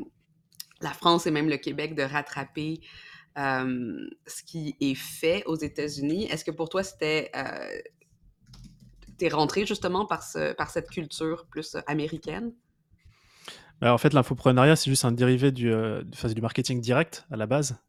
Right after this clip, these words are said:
Speaker 2: euh, qui est très, euh, qui est, qui est très prégnant aux États-Unis. Ils ont cette culture marketing, même d'innovation. Donc, quand tu dis qu'en deux mille huit, ils, ils avaient, euh, peut-être cinq ans d'avance sur nous à l'époque, <laughs> euh, après, on a dit trois ans d'avance. Maintenant, ils ont peut-être six mois d'avance. J'en sais rien parce que quand même, on est,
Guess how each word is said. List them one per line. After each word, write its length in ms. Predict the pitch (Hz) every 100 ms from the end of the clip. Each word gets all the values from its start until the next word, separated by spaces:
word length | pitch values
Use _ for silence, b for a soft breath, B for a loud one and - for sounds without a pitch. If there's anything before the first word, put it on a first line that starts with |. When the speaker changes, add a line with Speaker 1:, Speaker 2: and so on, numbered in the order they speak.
| _
Speaker 2:
euh, 500 | 117 107 107 104 101 104
qui 100 | 113
est 40 |
très, 320 | - 123 117
euh, 180 | 107 101 B B B B B B _ -
qui 80 | 143
est, 80 | 117
qui 100 | 135
est 20 |
très 140 | -
prégnant 300 | 139 143 143
aux 60 | 143
États-Unis. 420 | 135 131 123 156
Ils 80 | 156
ont 40 |
cette 180 | 123 120
culture 220 | 139 123 127
marketing, 420 | 120 131 - 156
même 120 | 131
d'innovation. 540 | 120 131 127 135 -
Donc, 160 | 156 127
quand 80 | 127
tu 140 | -
dis 80 | 135
qu'en 120 | 139
deux 120 | 123
mille 120 | 123 131
huit, 240 | 143 -
ils, 120 | 117
ils 240 | 120 117 123
avaient, 180 | 123
euh, 320 | 131 113 117 117
peut-être 240 | - 127
cinq 240 | - 147
ans 80 | 147
d'avance 460 | 139 135 147 - 123
sur 240 | - 127
nous 100 | 143
à 60 | 139
l'époque, 420 | 123 175 202 -
<laughs> 600 | 180 - - - - -
euh, 340 | 143 143 147 147
après, 220 | 156 170
on 40 |
a 100 | 160
dit 180 | 143 151
trois 300 | 151 170 156
ans 60 | 160
d'avance. 420 | 160 160 190 196
Maintenant, 160 | 151 160
ils 100 | 147
ont 20 |
peut-être 180 | 143 -
six 140 | 156
mois 160 | 156 156
d'avance. 340 | 156 170 180
J'en 60 | 143
sais 120 | 147
rien 100 | 147
parce 140 | 127
que 100 | -
quand 120 | 123
même, 120 | 131 135
on 120 | 113
est, 100 | 117